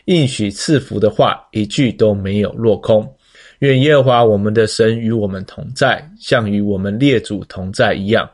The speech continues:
不撇下我们，不丢弃我们，使我们的心归向他，遵行他的道，谨守他吩咐我们列祖的诫命、律例、典章。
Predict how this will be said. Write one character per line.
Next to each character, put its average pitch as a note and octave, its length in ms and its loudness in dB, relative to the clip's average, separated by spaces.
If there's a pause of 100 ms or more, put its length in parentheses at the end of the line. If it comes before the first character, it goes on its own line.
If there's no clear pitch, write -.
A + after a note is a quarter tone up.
(260)
不 D3 140 0
撇 G#2 200 2
下 A#2 240 0
我 F#2+ 200 -2
们， F#2 300 -8 (180)
不 C3+ 120 2
丢 C3 240 4
弃 C3 220 0
我 F#2+ 180 -4
们， - 240 -8 (240)
使 - 160 -4
我 C#3+ 140 6
们 A#2 100 -2
的 B2+ 80 2
心 D#3+ 320 2
归 D3+ 220 4
向 A#2+ 240 0
他， A2+ 420 -2
遵 E3 240 2
行 G#2+ 300 0
他 A#2 180 0
的 G#2+ 140 -2
道， G#2+ 340 0 (280)
谨 D3 200 2
守 A2+ 240 2
他 C3 220 2
吩 C#3+ 180 0
咐 C#3 140 0
我 G#2 180 2
们 G2 240 -4
列 C3+ 220 4
祖 G#2 180 -6
的 F#2+ 140 -4
诫 C#3+ 260 0
命、 B2 320 0 (380)
律 C#3 220 2
例、 A#2+ 340 0
典 - 240 -6
章。 B2+ 360 0